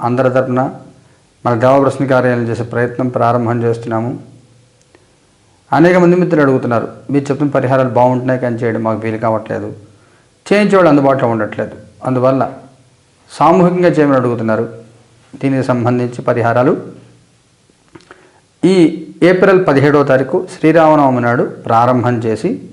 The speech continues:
సామూహికంగా ఇందులో పాల్గొన్న అందరి గోత్రనామాలతో ఈ పరిహార ప్రక్రియలు చేయడం జరుగుతుంది. దీనికి సంబంధించి విధి విధానాలను కూడా అతి త్వరలో మీకు అందజేస్తాను. ఈ పదిహేను రోజులు మీకు ఎలా ఉండదో చూద్దాం.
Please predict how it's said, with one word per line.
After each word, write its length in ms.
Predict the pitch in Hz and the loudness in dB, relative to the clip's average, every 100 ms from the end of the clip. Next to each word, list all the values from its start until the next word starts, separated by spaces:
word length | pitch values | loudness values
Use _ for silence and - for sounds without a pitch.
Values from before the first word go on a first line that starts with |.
| - _ _ _ _ _ - | -20 _ _ _ _ _ -4
సామూహికంగా 800 | 131 135 151 139 139 131 143 - - | 0 4 4 2 -2 0 0 -2 -2
ఇందులో 280 | 127 131 | 0 0
పాల్గొన్న 360 | 123 127 127 127 127 | 2 0 0 -2 0
అందరి 260 | 143 151 | 2 2
గోత్రనామాలతో 880 | 139 135 135 120 120 113 113 147 - 131 | 2 0 0 -2 0 0 -2 -6 -6 -6
ఈ 40 | |
పరిహార 360 | 131 120 123 120 | -2 0 0 -2
ప్రక్రియలు 400 | 120 113 120 110 | -4 -6 -6 -6
చేయడం 160 | 110 110 | -4 -4
జరుగుతుంది. 720 | 113 113 120 127 139 - - - _ _ _ _ 127 | -4 -4 -4 -4 -4 -6 -12 -20 _ _ _ _ 0
దీనికి 240 | 165 196 | 2 4
సంబంధించి 560 | 175 170 156 165 160 175 | 4 4 6 4 4 2
విధి 220 | 143 139 | 2 2
విధానాలను 340 | 139 143 139 | 4 4 2
కూడా 180 | 127 143 | 2 2
అతి 200 | 131 - | 2 0
త్వరలో 220 | 135 127 | 0 0
మీకు 160 | 131 117 | 0 -2
అందజేస్తాను. 640 | 107 120 131 - 135 175 - - - _ _ _ _ _ _ _ - - _ _ | -2 0 0 0 -2 -2 -6 -18 -20 _ _ _ _ _ _ _ -20 -20 _ _
ఈ 80 | 202 | 0
పదిహేను 320 | 208 196 180 | 4 4 6
రోజులు 200 | 170 151 | 4 4
మీకు 160 | 175 170 | 2 2
ఎలా 100 | 123 | 0
ఉండదో 220 | 110 156 196 | 0 0 0
చూద్దాం. 260 | 180 - | -2 -2